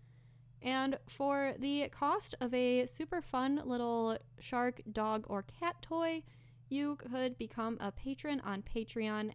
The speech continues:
at patreon dot com slash quirky creepy freaky pod. And join us there if you wanna see some marine biology related adventures.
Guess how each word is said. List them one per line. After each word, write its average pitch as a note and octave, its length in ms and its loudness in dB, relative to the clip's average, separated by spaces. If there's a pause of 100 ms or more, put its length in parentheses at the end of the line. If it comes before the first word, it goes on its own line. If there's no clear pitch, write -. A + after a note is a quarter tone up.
at F3+ 240 -4
patreon F#3 500 -6
dot - 240 -6
com E4+ 380 -2
slash A3 380 -2
quirky A3 360 -2
creepy G3+ 360 -4
freaky F#3 380 -6
pod. C4+ 360 -2 (1120)
And A#3+ 720 4 (400)
join B3 240 2
us B3 80 0
there A3 180 2
if A3+ 100 -2
you A3 80 0
wanna G#3+ 160 0
see G#3+ 280 -4
some G3+ 380 -2
marine D#4 240 -2
biology C4+ 440 -2
related C#4+ 380 -2
adventures. D4 640 -4